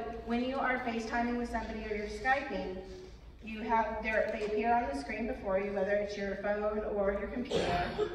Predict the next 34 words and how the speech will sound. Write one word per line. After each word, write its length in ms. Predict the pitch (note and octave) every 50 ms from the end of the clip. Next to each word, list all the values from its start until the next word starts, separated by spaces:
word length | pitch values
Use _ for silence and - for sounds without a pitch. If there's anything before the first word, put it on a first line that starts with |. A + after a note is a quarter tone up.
| G#4 - - G#4 A4 - -
and 420 | A3+ A3 G#3+ G#3 G#3 G#3 G#3+ G#3+ G#3
you 80 | A3
can 220 | - - A#3 A#3 - -
see 200 | - A3+ - A3
them 300 | G#3+ A#3+ A#3 B3+ D4+ -
in 220 | G#3 G#3 G#3 G#3 G3+
real 220 | G3+ G3+ G3+ G3+
time. 560 | G3+ G3+ G3 F#3+ G3 G3 G#3+ B3+ C#4+ C#4+ - - - - G3
You 120 | G#3 G#3
can 180 | G#3 A#3 G#3 G3
talk 340 | G3 G#3 G3+ G3 G3+ G3+ A#3+
to 60 | A#3+ A3+ A3+
each 100 | A3+ A3
other 340 | G#3 G#3 G#3 G#3+ G#3+ G#3+ G#3
in 160 | G3 G3 G3
real 220 | G3 G3 G3+ G3 G3+
time. 320 | - G3+ F#3+ F3+ D3+ - F#3 F3 F3 - - - - - - - - - - - - - - -
It's 200 | A3+ A3+ - -
the 120 | B3+ B3
same 360 | A#3 - C#4 C#4+ D#4+ D#4+ D#4
concept 720 | D4 C4 C4 C4+ C#4 C#4 - G#3 G3 F#3+ - - - - G#3
when 320 | G#3 G3+ G3+ G3+ G3+ - -
you 80 | G#3 G#3
have 280 | A3 G#3+ G#3+ G#3 G3+
this, 220 | G#3 G3+ G3+ G#3 - - G3+
whatever 280 | G3+ G3 G3+ G3+ G#3+ - - -
platform 380 | B3+ A#3 A3+ - - G#3+ A3 G#3
you're 100 | G#3 G#3
gonna 220 | G#3 G3+ G3+ G3+
use 380 | G#3 A#3 A3+ G#3 G3+ G3+ - -
for 160 | G#3 G#3 G3+
your 180 | F#3+ F#3+ F#3+ G3
online 420 | G3 G3+ G#3 G#3 G3+ G3+ G3+ G3+
notarization. 840 | G3+ F#3+ F#3 F#3 F#3 F#3 F#3 F#3+ F3+ F#3 F#3 F#3 - F3+ F#3 F#3+ F#3+